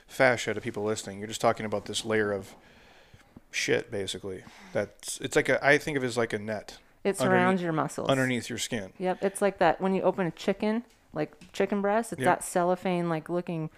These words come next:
Speaker 2: structure around the, the muscle, and every muscle in your body has it. So it really holds everything together. So whatever it does, the muscle does.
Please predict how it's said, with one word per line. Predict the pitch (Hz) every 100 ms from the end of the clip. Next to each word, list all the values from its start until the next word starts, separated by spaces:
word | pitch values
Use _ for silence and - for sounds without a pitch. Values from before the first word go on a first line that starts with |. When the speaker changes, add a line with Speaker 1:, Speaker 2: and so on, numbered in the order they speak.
| -
Speaker 2:
structure | - 170 156 - 175
around | 156 156 160 156
the, | 135 -
the | 151 147
muscle, | 139 147 - 226 254 330 - - - -
and | 226 -
every | - 202 190
muscle | 180 175 170
in |
your | 151
body | 190 147 151
has | 147 151 -
it. |
So | - 170
it | -
really | 180 190 160 -
holds | - 175 170 160
everything | 151 160 156 139
together. | 127 131 127 131
So | 156
whatever | 180 196 202
it | 208
does, | 208 208
the | 147
muscle | 127 - - -
does. | -